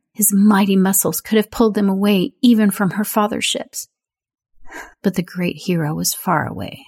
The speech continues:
seeking his lost squire. The end was inevitable. Her father would be on them within the hour, and all would be dead, except her. Aeetes would have punishments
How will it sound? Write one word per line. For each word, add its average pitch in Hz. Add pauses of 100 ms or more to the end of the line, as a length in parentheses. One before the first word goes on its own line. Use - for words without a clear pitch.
(140)
seeking -
his 160
lost 180
squire. 175 (640)
The 190
end 202 (240)
was 220
inevitable. 196 (920)
Her 247
father 214
would 196
be 202
on 196
them 175
within 185
the 185
hour, 180 (180)
and 196
all 202
would 180
be 190
dead, 175 (880)
except -
her. 196 (1200)
Aeetes 180
would 185
have 170
punishments 165